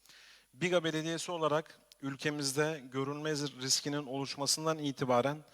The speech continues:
dezenfekte çalışmalarımızı ilçemizin her alanında gerçekleştirdik. Maske üretimi, gıda kolisi, hijyen paketleri ve okullarımıza dezenfeksiyon cihazlarının da-, dağıtılımını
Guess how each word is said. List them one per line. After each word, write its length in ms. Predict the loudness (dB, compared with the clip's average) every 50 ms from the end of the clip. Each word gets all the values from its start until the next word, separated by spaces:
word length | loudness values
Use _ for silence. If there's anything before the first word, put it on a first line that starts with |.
| -20 -20 -20 -20 -20 _
dezenfekte 640 | 0 2 2 4 4 2 2 0 -2 -4 -4 -2 -4 -4
çalışmalarımızı 960 | -2 -2 -2 -2 -2 -4 -2 0 0 0 0 -2 -2 -4 -4 -4 -4 -6 -6 -10 -14 -20 -20 -20 _ -12
ilçemizin 640 | -8 -6 -4 -2 -2 -2 -2 -2 -2 -2 -2 -4 -4
her 220 | -2 2 2 4
alanında 400 | 4 4 2 0 -2 -2 -2 -4
gerçekleştirdik. 960 | -2 -2 -2 -2 0 -2 -4 -4 -6 -6 -4 -4 -4 -6 -8 -12 -16 -20 -20 -20 _ _ _ _ -20 -20 -20 -20 -20 -20 -20 -18 _
Maske 340 | 4 4 6 6 6 2 2
üretimi, 640 | 2 4 4 2 2 0 -2 0 0 0 -2 -4 -10 -14 -16 -10
gıda 300 | -4 2 6 8 6 6
kolisi, 720 | 6 2 -2 -2 0 0 0 0 2 0 -2 -2 -4 -10 -16 -16 -12
hijyen 300 | -10 -6 -2 -2 -2 -2
paketleri 600 | -2 -2 -4 -2 -2 -6 -4 -2 -2 0 0 2
ve 180 | 0 0 -2 -2
okullarımıza 920 | -4 -6 -8 -6 -6 -2 2 2 2 2 2 -2 0 0 0 0 0 -2 -8 -16 -20 -20 -20 _ _ _
dezenfeksiyon 800 | -4 -2 0 2 2 2 0 0 -2 -2 -2 -2 -4 -4 -4 -2
cihazlarının 600 | 2 4 4 4 4 4 2 2 0 0 -4 0
da-, 240 | 0 -2 -2 0 0
dağıtılımını 580 | 2 2 2 0 -2 -4 -4 -4 -4 -6 -6